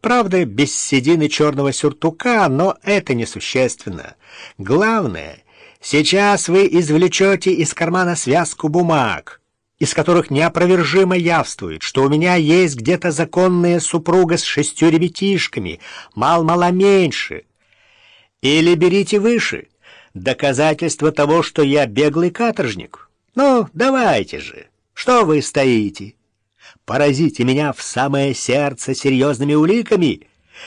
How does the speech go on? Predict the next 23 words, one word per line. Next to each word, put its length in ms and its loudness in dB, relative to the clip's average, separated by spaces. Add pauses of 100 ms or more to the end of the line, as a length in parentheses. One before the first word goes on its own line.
(120)
которых 380 2
нет 460 2 (380)
и 160 2
быть 500 0
не 180 2
может! 840 2
Ха-ха-ха! 1600 -2 (520)
Он 120 0
оглянулся 460 0
на 100 0
спутницу 720 -4 (240)
с 100 -14
триумфальным 720 0
видом, 440 -2 (260)
приглашая 640 -2
ее 500 0
посмеяться 680 -4
вместе, 580 -4 (400)
и 100 2
затворница 840 -2 (200)
в 80 -12
самом 420 -2
деле 440 0